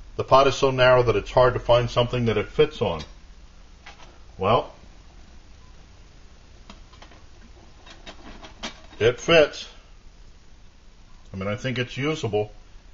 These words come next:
It's right at the edge as far as, uh, any smaller, or any bigger rather, and you wouldn't be able to fit it on there. But it seems fairly sturdy. Also,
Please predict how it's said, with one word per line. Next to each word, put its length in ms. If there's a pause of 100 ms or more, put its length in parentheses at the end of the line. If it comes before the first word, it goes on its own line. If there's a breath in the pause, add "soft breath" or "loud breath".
(160)
It's 180
right 300
at 120
the 200
edge 260
as 80
far 340
as, 240 (640)
uh, 220 (120)
any 220
smaller, 640 (180)
or 140
any 140
bigger 300
rather, 300
and 100
you 120
wouldn't 180
be 80
able 180
to 60
fit 140
it 100
on 220
there. 180 (760)
But 120
it 80
seems 340
fairly 460
sturdy. 560 (1800)
Also, 600